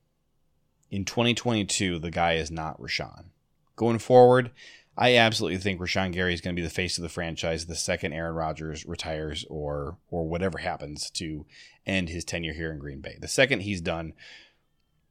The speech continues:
Rashawn is the face of the franchise. No question about it.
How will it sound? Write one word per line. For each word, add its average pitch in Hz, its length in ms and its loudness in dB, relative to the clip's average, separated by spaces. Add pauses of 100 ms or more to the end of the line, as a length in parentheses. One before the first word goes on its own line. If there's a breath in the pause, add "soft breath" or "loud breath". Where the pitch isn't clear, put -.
Rashawn 101 540 4
is 92 280 -2
the 82 80 -10
face 87 240 -2
of 80 80 -6
the 76 60 -10
franchise. - 580 -10 (100)
No 117 440 2
question 87 380 0
about 71 260 -6
it. - 140 -16